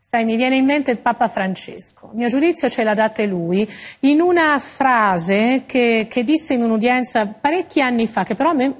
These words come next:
mi mise in crisi, perché lui disse: "Se fai l'elemosina a un povero senza neanche guardarlo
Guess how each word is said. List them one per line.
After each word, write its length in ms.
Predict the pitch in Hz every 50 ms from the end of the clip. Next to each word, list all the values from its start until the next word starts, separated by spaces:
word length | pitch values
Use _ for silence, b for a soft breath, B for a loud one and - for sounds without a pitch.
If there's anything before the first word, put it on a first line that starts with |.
| -
mi 320 | - 208 208 202 - 214 220
mise 240 | 226 262 277 240 226
in 180 | 196 185 180
crisi, 500 | - 214 196 175 170 160 - - 180 165 B B B B B B B B B
perché 240 | B 294 269 - 339
lui 160 | 349 403 392
disse: 600 | 285 262 240 214 180 - - - - 190 175 - - - _
"Se 260 | - - - 330 311
fai 280 | - - 427 480 480 392
l'elemosina 840 | 349 311 285 269 269 285 294 311 294 - 311 294 262 247 233 220
a 140 | - 233 233
un 180 | 226 226 220 214
povero 500 | - 254 262 269 277 262 262 247 233 214
senza 400 | 208 - 254 233 233 220 - 233
neanche 380 | 220 233 240 254 254 - 240 202
guardarlo 960 | 190 208 202 202 180 185 202 190 180 170 165 165 175 185 196 214 247 269 262